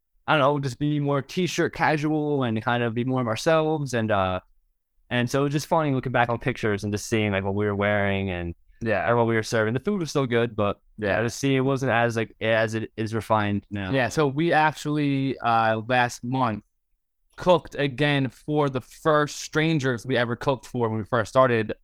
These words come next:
Speaker 2: like, two Octobers ago.
Speaker 1: Yeah.
Speaker 2: And, uh, I know that they, they told us also, but, like, their experience just now compared to the first time fucking blew it out of the water.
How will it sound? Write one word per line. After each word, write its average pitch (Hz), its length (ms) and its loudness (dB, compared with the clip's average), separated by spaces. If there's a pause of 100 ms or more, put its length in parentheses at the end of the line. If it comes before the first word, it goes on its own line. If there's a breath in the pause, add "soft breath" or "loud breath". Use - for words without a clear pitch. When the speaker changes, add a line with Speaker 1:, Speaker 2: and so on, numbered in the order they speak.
(120)
Speaker 2:
like, 98 260 -2
two 170 220 0
Octobers 139 500 0
ago. 101 360 0
Speaker 1:
Yeah. 104 440 -2
Speaker 2:
And, 110 340 -2
uh, 95 400 0 (760)
I 147 140 0
know 147 260 4
that 131 240 -2
they, 120 160 2
they 110 180 0
told 120 260 0
us 101 120 0
also, 113 300 2
but, 104 100 -4
like, 104 240 -2
their 143 180 2
experience 143 720 -2 (180)
just 131 300 2
now 123 280 2
compared 120 380 0
to 107 120 -6
the 101 80 -2
first 123 300 0
time 143 340 2 (140)
fucking 117 360 0
blew 120 240 0
it 117 40 4
out 104 120 4
of 95 60 -8
the 101 60 -4
water. 87 300 -8